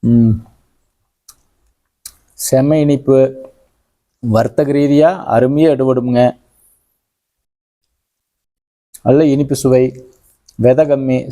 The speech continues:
சதைப்பற்று அதிகம். அதனால விதைக்காக செந்திலண்ணனை வாங்கி அனுப்ப சொன்னனுங்க. எங்கிருந்து? சிவகாசியிலிருந்து அவர் அனுப்பிச்சுட்ருக்காரு.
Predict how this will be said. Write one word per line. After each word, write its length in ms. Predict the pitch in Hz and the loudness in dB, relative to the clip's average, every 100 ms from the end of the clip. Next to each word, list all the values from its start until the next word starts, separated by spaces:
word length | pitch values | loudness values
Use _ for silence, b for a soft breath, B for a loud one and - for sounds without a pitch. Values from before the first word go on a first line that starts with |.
| - | 0
சதைப்பற்று 520 | 123 151 156 135 139 | 0 0 -2 -2 0
அதிகம். 460 | 127 120 120 123 - _ _ _ _ _ _ _ _ _ _ _ - | 0 2 2 0 -8 _ _ _ _ _ _ _ _ _ _ _ -6
அதனால 360 | 123 123 135 135 | 0 2 2 2
விதைக்காக 760 | 113 127 131 131 131 139 113 - B B B B B _ _ _ _ - - | 0 -2 0 2 2 2 0 -4 B B B B B _ _ _ _ -4 -2
செந்திலண்ணனை 460 | 131 147 147 139 | 0 0 0 0
வாங்கி 260 | 120 127 127 | 0 0 0
அனுப்ப 320 | 120 120 131 | -2 -2 -2
சொன்னனுங்க. 340 | 120 117 117 - _ _ _ _ - 151 - _ | -2 0 -2 -6 _ _ _ _ -14 -14 -14 _
எங்கிருந்து? 580 | - 123 135 139 131 135 - | -2 0 0 0 0 0 0
சிவகாசியிலிருந்து 800 | 123 135 143 135 139 123 131 139 | 0 0 0 -2 -2 0 0 2
அவர் 140 | 131 | 2
அனுப்பிச்சுட்ருக்காரு. 840 | 123 120 110 120 120 113 117 120 | 0 -2 -4 -4 -2 0 2 2